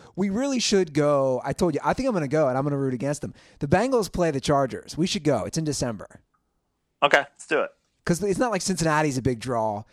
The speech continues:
Speaker 1: So I'll be curious to
Speaker 2: Right.
Speaker 1: s-, see that stadium when there's a, a, a te-, an away team that doesn't have a big fan base. Okay, Prano, let's wrap this up. Any other games that we didn't talk about? Jets, Jags, I have nothing to say. I did not watch it down.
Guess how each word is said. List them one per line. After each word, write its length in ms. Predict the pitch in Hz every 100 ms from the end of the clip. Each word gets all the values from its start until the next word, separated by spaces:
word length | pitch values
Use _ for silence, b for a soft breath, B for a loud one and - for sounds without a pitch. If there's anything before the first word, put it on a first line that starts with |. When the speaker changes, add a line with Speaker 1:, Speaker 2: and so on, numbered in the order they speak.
| b
Speaker 1:
So 180 | - 170
I'll 100 | 160
be 100 | 170
curious 260 | - 196 123
to 40 |
Speaker 2:
Right. 40 | 143
Speaker 1:
s-, 120 | 143 B
see 260 | B - 185
that 300 | 147 151 165
stadium 640 | - 156 139 127 120 117 113 b b b b
when 300 | 151 131 151
there's 240 | 147 139 -
a, 140 | 139 123 -
a, 80 | 120 120 117
a 40 | -
te-, 260 | - 190
an 80 | 165
away 300 | 151 160 165
team 180 | 151 139
that 80 | 123
doesn't 180 | 139
have 140 | 135 127
a 60 |
big 160 | 120 120
fan 220 | 131 120
base. 240 | 107 92 - B B 196
Okay, 280 | 208 175
Prano, 520 | 143 160 147 139 127 131
let's 220 | 220 220
wrap 220 | 214 170
this 180 | 156 -
up. 220 | 127 104
Any 220 | 208 233 240
other 220 | 226 226
games 340 | 214 214 214
that 80 | 180
we 100 | 156
didn't 280 | 147 190 190
talk 240 | 196 175
about? 360 | 180 190 185 - B B B
Jets, 320 | - 196 196 -
Jags, 360 | 175 170 160
I 100 | 160
have 100 | 151
nothing 240 | 151 147 143
to 60 |
say. 160 | 127 127
I 80 | 120
did 100 | 135
not 140 | 131
watch 180 | 123 120
it 80 | 113
down. 260 | 123 117